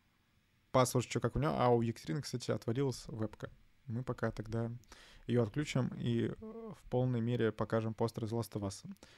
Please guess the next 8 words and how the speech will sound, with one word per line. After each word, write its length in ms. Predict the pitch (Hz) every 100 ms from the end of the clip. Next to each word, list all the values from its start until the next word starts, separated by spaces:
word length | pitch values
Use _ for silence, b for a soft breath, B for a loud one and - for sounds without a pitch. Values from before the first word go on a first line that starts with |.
| -
Екатерина, 360 | - - 139 110
а 40 |
ты 180 | 110 127
с-, 100 | 120 - - -
слышишь 320 | - 190 -
меня? 260 | 131 143 147 - _ _ _ _ _ _ _ _ _ _ _ _ - - _ _ _ - - _ _ _ _ _ _ -
О, 180 | 147 139
нет. 600 | 127 127 147 156 -